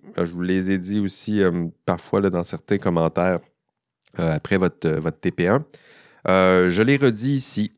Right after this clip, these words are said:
Euh, pour vous, ce sera plus clair. Vous pourrez les retrouver à un seul endroit. Ce sera dans cette, euh, cet épisode. Vous le savez, le T P deux, ça s'en vient pour vous. C'est dans quelques semaines à peine.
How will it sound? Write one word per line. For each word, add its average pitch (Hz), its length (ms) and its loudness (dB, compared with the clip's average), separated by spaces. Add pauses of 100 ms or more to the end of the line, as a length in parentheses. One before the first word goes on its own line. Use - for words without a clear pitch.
(260)
Euh, - 180 -10
pour 90 200 -10
vous, 90 160 -10
ce 101 120 -8
sera 90 380 2
plus - 220 -10
clair. 101 420 0
Vous 92 60 -4
pourrez 90 240 -4
les 87 120 0
retrouver 87 440 -2
à 87 100 2
un 87 120 0
seul 101 200 -6
endroit. 85 400 -2
Ce - 140 -12
sera - 180 -6
dans 87 180 -4
cette, - 380 -10
euh, 85 160 -4
cet 92 220 -6
épisode. 110 520 0 (500)
Vous 120 60 -2
le 127 60 0
savez, 123 420 2 (120)
le 110 180 2
T 131 140 2
P 123 100 2
deux, 107 240 2 (280)
ça 131 200 -4
s'en 127 220 2
vient 95 240 0
pour 87 160 -14
vous. 95 200 -6 (800)
C'est - 160 -4
dans 87 180 2
quelques 98 720 0
semaines 110 840 2
à 95 140 -2
peine. 110 460 0